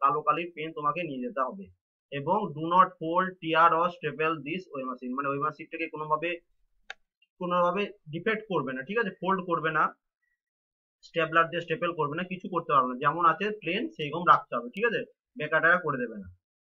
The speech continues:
এবার এইরকম যখন দেবে, এইখানে দেখে নাও name of candidate, এখানে তোমার নামটা লিখতে হবে এবং এখানে কিছু details যেটা লিখতে হবে, সেটা এখানে লেখা নেই, সেটা তোমার exam সেন্টারে ওখানে তোমাকে বলে দিবে। তোমাকে যেটা ঠিকভাবে করতে হবে, সেটা হচ্ছে prelims exam এর roll number,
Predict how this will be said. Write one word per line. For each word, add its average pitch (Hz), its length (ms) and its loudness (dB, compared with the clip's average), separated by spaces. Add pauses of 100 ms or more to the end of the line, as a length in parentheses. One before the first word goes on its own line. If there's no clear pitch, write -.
(100)
এবার 165 140 4 (100)
এইরকম 175 300 -2
যখন 208 260 2
দেবে, 160 160 0 (440)
এইখানে 180 300 -2
দেখে 170 180 -2
নাও 196 100 4 (100)
name 160 220 -2
of 170 160 -4
candidate, 131 480 -6
এখানে 156 240 -6
তোমার 160 240 0
নামটা 143 300 4
লিখতে 143 220 -10
হবে 151 140 -6 (320)
এবং 143 120 -4 (100)
এখানে 165 280 -6
কিছু 180 120 -8 (100)
details 185 300 -4
যেটা 170 160 -4
লিখতে 151 160 -4
হবে, 180 160 -2
সেটা 147 140 -6
এখানে 139 220 -4
লেখা 139 180 -4
নেই, 202 160 -4
সেটা 147 220 -4
তোমার 139 220 -4
exam 143 260 -8
সেন্টারে 147 320 -4
ওখানে 143 220 -8
তোমাকে 139 200 -8 (120)
বলে 123 160 -6
দিবে। 104 160 -14 (340)
তোমাকে 214 320 8
যেটা 214 160 2 (180)
ঠিকভাবে 208 500 6 (100)
করতে 160 240 -2
হবে, 170 140 0 (100)
সেটা 147 280 -4
হচ্ছে 143 280 -8 (1500)
prelims 180 460 -2 (180)
exam 160 340 2 (120)
এর 240 80 4 (160)
roll 165 200 2 (100)
number, 107 260 -2